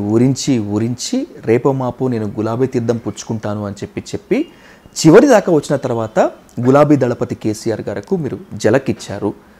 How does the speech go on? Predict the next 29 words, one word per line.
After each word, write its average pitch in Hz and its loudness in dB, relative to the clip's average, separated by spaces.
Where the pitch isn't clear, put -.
కేసీఆర్ 165 4
సంపత్ 147 4
మావోడే 165 8
అని 143 0
ఇచ్చినటువంటి 123 -6
కేసీఆర్ 147 0
స్టేట్మెంట్ 127 -2
వెనుక 110 -4
అంతరార్థం 135 -2
అదే 123 2
అన్నారు, 107 -6
కానీ 160 2
చివరి 143 6
వరకు 139 2
మీరు 113 -4
ఆ 107 2
నమ్మక 143 2
ద్రోహం 151 4
చేశారనేటువంటి 113 -4
ఆరోపణ 113 -6
ఉంది. 104 -8
నిజంగా 143 4
టీఆర్ఎస్ని 139 -2
అలా 120 -2
ఊరించి 151 4
ఊరించి 139 0
సంపత్ 123 0
కుమార్ 131 0
గారు 110 0